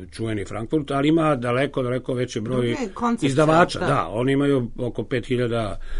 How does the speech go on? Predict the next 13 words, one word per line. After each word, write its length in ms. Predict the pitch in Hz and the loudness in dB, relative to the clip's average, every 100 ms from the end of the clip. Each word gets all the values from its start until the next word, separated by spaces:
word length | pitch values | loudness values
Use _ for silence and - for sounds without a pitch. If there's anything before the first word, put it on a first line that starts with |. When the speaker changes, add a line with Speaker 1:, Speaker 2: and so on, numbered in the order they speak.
| - - | 2 4
Speaker 1:
stranih 220 | 143 139 | 4 2
izdavača, 480 | 117 110 113 131 160 | 2 0 0 2 0
a 320 | 143 131 135 - 85 107 | 2 0 -2 -4 -10 -8
nemaju 320 | 123 147 151 | -4 0 2
neku 260 | 143 143 139 | 2 0 0
veliku 440 | 139 139 135 127 | 0 0 0 -4
posetu. 440 | 120 135 123 - - - - - - - - - - - - - - - | -2 -2 -4 -8 -16 -20 -20 -20 -20 -20 -20 -20 -20 -20 -20 -20 -20 -14
A, 60 | - 92 - - | -10 -10 -8 -6
<clears throat> 200 | - 135 | 0 2
mi 180 | 135 165 | 4 2
smo 280 | 170 175 | 4 2
se 520 | 160 156 143 127 120 117 | 4 4 4 4 2 0
trudili, 460 | 123 135 180 180 | -4 0 4 4